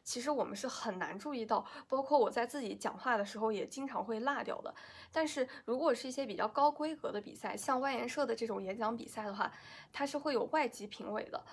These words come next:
在这种比赛中，其实我是希望能做到不仅是在语法上面没有错误，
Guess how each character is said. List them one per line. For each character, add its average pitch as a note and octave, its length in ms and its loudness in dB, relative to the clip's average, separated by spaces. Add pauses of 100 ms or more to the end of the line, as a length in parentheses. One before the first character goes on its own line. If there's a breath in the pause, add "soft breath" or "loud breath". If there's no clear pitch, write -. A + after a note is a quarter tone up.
(220 loud breath)
在 C#4 160 0
这 D4+ 120 -2
种 A#3+ 180 2
比 G#3+ 100 -6
赛 A3 200 0
中， A3+ 280 0 (140 loud breath)
其 - 180 -4
实 C#4 140 -2
我 D#4 180 4
是 A3+ 120 -2
希 B3+ 180 -4
望 A#3 320 2
能 G#3 260 -4
做 B3+ 200 2
到 G3 200 2 (140 loud breath)
不 C#4+ 100 -4
仅 A#3 200 -4
是 A3+ 120 -6
在 A#3 140 2
语 G#3+ 180 -6
法 C#4 220 0
上 G#3+ 160 -2
面 G3+ 100 -4
没 G3 120 -2
有 G3+ 100 2
错 G#3 240 -2
误， G3 160 -4